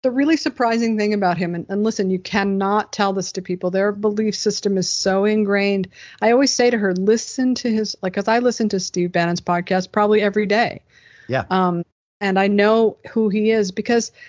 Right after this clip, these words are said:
Speaker 1: he captured my attention. Like, I, I really do think that I know, like, everything about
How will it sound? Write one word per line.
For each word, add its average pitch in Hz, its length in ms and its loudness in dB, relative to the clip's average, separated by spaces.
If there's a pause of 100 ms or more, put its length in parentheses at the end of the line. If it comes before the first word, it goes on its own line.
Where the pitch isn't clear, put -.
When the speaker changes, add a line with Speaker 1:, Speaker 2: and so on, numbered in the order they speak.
(420)
Speaker 1:
he 302 340 0
captured 247 560 -4
my 196 140 0
attention. 180 840 -6 (380)
Like, 202 160 0
I, 269 140 2 (120)
I 220 200 -2
really 226 280 -2
do 190 240 2 (240)
think 196 200 -4
that 175 120 -2
I 170 80 0
know, 170 240 -2
like, 160 200 -4
everything 160 500 -6
about 156 400 -6